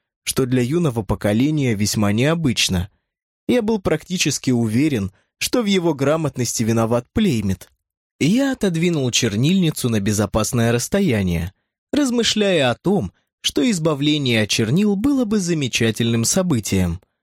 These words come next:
Как только я увлекусь писаниной, вся моя одежда оказывается в чернильных пятнах.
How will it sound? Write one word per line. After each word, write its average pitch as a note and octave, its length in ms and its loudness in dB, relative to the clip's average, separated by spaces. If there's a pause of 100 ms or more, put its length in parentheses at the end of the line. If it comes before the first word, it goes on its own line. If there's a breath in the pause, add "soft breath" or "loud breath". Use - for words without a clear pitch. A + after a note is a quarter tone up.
(380)
Как C4+ 220 -2
только G#3 320 0
я C3 160 2
увлекусь A#2 460 -2
писаниной, G#2+ 760 0 (300)
вся C#4+ 220 0
моя G3+ 260 2
одежда B2 500 0
оказывается A2 680 -2
в - 40 -4
чернильных G#2+ 640 0
пятнах. G2+ 560 -2